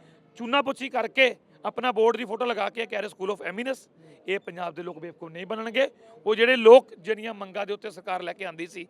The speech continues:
ਅੱਜ ਮੇਰੀਆਂ ਮਾਵਾਂ, ਅੱਜ ਮੇਰੀਆਂ ਭੈਣਾਂ ਇੰਤਜ਼ਾਰ ਕਰ ਰਹੀਆਂ। ਛੱਬੀ ਛੱਬੀ ਮਹੀਨੇ ਹੋ ਗਿਆ, ਕਿੱਥੇ ਉਹ ਇੱਕ ਹਜ਼ਾਰ ਰੁਪਇਆ ਮਹੀਨਾ? ਉਹ ਛੱਬੀ ਹਜ਼ਾਰ ਦਾ ਇੰਤਜ਼ਾਰ ਕਰ ਰਹੀਆਂ। ਜਾਓ ਵੋਟ ਮੰਗਣ ਜਾਓ ਤੁਸੀਂ।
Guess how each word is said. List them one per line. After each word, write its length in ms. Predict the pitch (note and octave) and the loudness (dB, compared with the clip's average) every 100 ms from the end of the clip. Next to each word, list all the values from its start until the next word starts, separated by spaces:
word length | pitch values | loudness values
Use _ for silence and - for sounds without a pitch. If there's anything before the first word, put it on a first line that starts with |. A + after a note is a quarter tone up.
| _ _ _ E3+ | _ _ _ -14
ਅੱਜ 100 | E3+ | -12
ਮੇਰੀਆਂ 260 | F3+ F3+ | -10 -10
ਮਾਵਾਂ, 340 | F3 C#3 E3 D#3+ _ - - - | -10 -10 -12 -14 _ -20 -12 -10
ਅੱਜ 100 | F#3+ | -6
ਮੇਰੀਆਂ 220 | G3+ A3+ | -2 -2
ਭੈਣਾਂ 280 | A3+ G#3 F#3 | 0 -2 -4
ਇੰਤਜ਼ਾਰ 280 | F#3+ G#3 G3+ | -8 -8 -6
ਕਰ 160 | G#3 | -8
ਰਹੀਆਂ। 260 | F#3+ A#3 G#3 - _ _ _ | -6 -6 -6 -12 _ _ _
ਛੱਬੀ 260 | A3 F#3 B3 | -4 -2 0
ਛੱਬੀ 260 | B3 G3+ | 0 2
ਮਹੀਨੇ 220 | C4+ B3 B3+ | 0 -2 -2
ਹੋ 160 | A3+ | 0
ਗਿਆ, 240 | A3 C4 A#3 - _ - - | 4 4 2 -6 _ -16 -12
ਕਿੱਥੇ 320 | A#3 C#4+ C4+ | -2 4 6
ਉਹ 80 | C4+ | 6
ਇੱਕ 160 | C4 | 2
ਹਜ਼ਾਰ 260 | A#3+ A3 G#3 | -2 0 -2
ਰੁਪਇਆ 180 | A3 A3 | -4 -10
ਮਹੀਨਾ? 280 | G#3 F#3 - - - - - | -12 -14 -18 -20 -20 -20 -2
ਉਹ 80 | B3 | 0
ਛੱਬੀ 300 | A#3 F#3 B3 | 0 -2 2
ਹਜ਼ਾਰ 260 | A#3 G#3 F3+ | 6 4 4
ਦਾ 100 | G#3 | -4
ਇੰਤਜ਼ਾਰ 320 | F3+ G#3 G3+ | -2 -4 -4
ਕਰ 140 | F#3+ | -8
ਰਹੀਆਂ। 280 | F3 A3 G#3+ _ _ _ | -8 -10 -10 _ _ _
ਜਾਓ 180 | F#3 C4+ | 4 6
ਵੋਟ 220 | B3+ B3+ | 4 0
ਮੰਗਣ 260 | A#3+ A3+ A3 | -4 -10 -8
ਜਾਓ 180 | G#3 G#3+ | -8 -6
ਤੁਸੀਂ। 280 | A3 G#3 | -10 -12